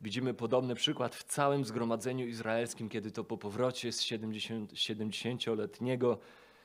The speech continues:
wygnania, kiedy to cały lud zgromadził się przed Ezdraszem i przełożonymi ludu, aby właśnie słuchać i zrozumieć słowo pańskie, słowa pięcioksiągu. I tam czytamy: Ezdrasz otworzył księgę na oczach całego ludu,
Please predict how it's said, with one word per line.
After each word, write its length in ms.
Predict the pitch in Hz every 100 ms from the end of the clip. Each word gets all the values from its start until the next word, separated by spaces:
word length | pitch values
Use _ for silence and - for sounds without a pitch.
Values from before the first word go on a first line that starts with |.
| -
wygnania, 640 | 101 110 110 117 139 139 131
kiedy 200 | 117 117
to 120 | 113
cały 440 | - 147 156 147
lud 260 | 135 147 135
zgromadził 600 | 107 117 120 135 143 139
się 240 | - 123
przed 300 | - 143 143
Ezdraszem 640 | 120 110 104 131 143 143 127
i 40 |
przełożonymi 580 | 127 123 117 120 135 123
ludu, 380 | 117 139 143 143 - - -
aby 280 | 131 139 139
właśnie 380 | 135 139 - 123
słuchać 540 | - 165 175 165 -
i 100 | 139
zrozumieć 560 | 117 123 113 139 131 -
słowo 420 | - 127 120 117
pańskie, 560 | - 123 101 - - - _ _ _ _ _ _ _ _ _ -
słowa 360 | - 131 127
pięcioksiągu. 840 | 117 123 113 117 - 123 104 90 87 _ _ _ _ _ _ _
I 80 | -
tam 180 | 123 123
czytamy: 460 | 120 120 123 123 117
Ezdrasz 420 | 139 131 123 127
otworzył 440 | 117 135 135 120
księgę 420 | - - 127 123
na 140 | 120 120
oczach 260 | 123 120
całego 380 | - 120 117 104
ludu, 520 | 107 117 117 143 175